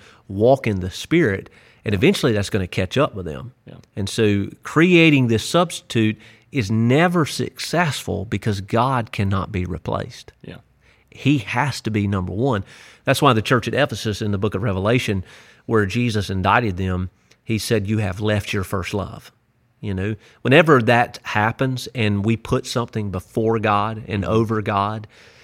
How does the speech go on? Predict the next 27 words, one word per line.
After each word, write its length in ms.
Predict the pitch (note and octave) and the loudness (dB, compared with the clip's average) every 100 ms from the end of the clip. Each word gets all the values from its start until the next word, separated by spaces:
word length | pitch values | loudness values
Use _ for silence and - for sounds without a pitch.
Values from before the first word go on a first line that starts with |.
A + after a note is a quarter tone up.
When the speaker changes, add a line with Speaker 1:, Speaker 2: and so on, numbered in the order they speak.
| - | -6
Speaker 1:
and 160 | G#2+ A2 | 0 2
we're 240 | A2 A2 - | 2 2 -2
more 220 | A2+ A#2+ | 2 2
excited 580 | A2+ - - A2+ A#2 G#2+ | 2 -2 2 4 4 2
about 280 | G#2 G#2 - | 0 -2 -2
something 520 | - B2 A#2+ A#2 A2 | -6 -6 -2 -4 -4
other 260 | G#2+ A2+ G#2+ | -2 0 0
than 240 | G#2 G2 | 0 -2
God 440 | G2 G2+ A2 B2 | -2 0 0 -2
in 200 | - A#2 | -6 -4
our 160 | G#2 F#2 | -2 -2
lives 400 | F2+ G#2+ A#2+ A#2 | -2 -2 -4 -4
and 100 | F2 | -4
He's 220 | E2+ A2+ | -2 -2
not 240 | A2+ G2+ - | -2 -4 -4
first, 420 | G#2 B2 C3 - - - - _ _ _ - | -4 -4 -8 -16 -20 -20 -20 _ _ _ 2
God's 200 | C3 F3 | 4 6
not 120 | D#3+ | 4
gonna 80 | C3 | 4
be 120 | G#2 | 2
pleased 360 | - A#2+ C3+ | 0 -2 0
with 80 | A2 | 0
that. 220 | F#2+ F2 A2 | 0 -2 -4
He's 140 | B2+ | 0
not 140 | D#3 | 0
gonna 120 | C3+ A2 | 0 -2
settle 460 | - D#3 A#2+ - | 0 2 2 -2